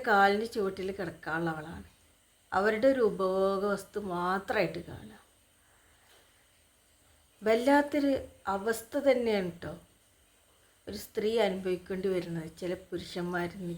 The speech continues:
ജീവിതത്തിലായാലും സ്വന്തം ഇണയിൽ നിന്നായാലും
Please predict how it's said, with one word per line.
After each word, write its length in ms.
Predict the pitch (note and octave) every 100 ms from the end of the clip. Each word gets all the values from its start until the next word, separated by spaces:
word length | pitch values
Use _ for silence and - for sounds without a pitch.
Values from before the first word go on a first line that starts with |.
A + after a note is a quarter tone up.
| F#3
ജീവിതത്തിലായാലും 1120 | A3 A#3+ B3+ C4 B3+ C4+ B3 G#3+ F#3 F3 F3 - -
സ്വന്തം 420 | G3 G#3 A3 B3+ A#3
ഇണയിൽ 320 | G#3+ G#3+ A3+ B3 A#3+
നിന്നായാലും 720 | G#3+ G3+ F3+ E3 E3 F3+